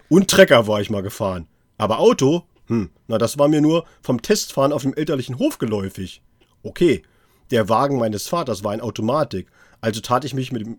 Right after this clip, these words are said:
schon mal mit dem Schalten nicht so besonders schwer. Einzig und allein das Tanken in Frankreich war kompliziert. Niemand wollte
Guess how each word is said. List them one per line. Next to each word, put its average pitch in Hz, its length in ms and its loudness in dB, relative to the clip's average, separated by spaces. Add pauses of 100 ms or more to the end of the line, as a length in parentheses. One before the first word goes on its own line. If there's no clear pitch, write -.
schon 123 160 -8
mal 113 80 -4
mit 107 100 -8
dem 104 60 -6
Schalten 131 360 -4
nicht 185 140 -6
so 120 60 -8
besonders 98 340 -6
schwer. 95 320 -6 (720)
Einzig 214 340 4
und 202 60 6
allein 170 200 0
das 156 200 -2
Tanken 208 340 2
in 107 100 -2
Frankreich 110 480 -4
war 101 100 -2
kompliziert. 101 680 -6 (300)
Niemand 233 540 4
wollte 139 420 2